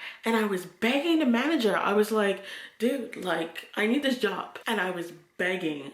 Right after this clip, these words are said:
like, I was, I was practically begging him to give me this job, okay?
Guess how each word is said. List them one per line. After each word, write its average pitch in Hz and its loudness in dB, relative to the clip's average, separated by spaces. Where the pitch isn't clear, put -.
like, 160 -4
I 151 0
was, 165 -4
I 175 -2
was 185 -4
practically 240 -4
begging 185 -2
him 156 -4
to 156 -10
give 156 -6
me 147 -4
this 143 -4
job, 104 -6
okay? 160 -8